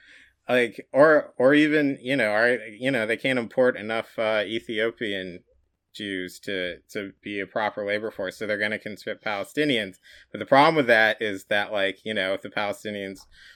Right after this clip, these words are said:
mobilize, they can withdraw their labor, and here's where,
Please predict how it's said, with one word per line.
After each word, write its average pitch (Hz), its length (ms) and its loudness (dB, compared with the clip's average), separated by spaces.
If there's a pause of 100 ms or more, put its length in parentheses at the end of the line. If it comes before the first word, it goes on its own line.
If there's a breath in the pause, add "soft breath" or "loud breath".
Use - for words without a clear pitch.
(100)
mobilize, 113 640 4
they 110 140 -2
can 104 200 -6
withdraw 101 440 -4
their 104 240 -2
labor, 117 340 0
and 104 300 -4
here's 107 480 -6
where, 104 340 -4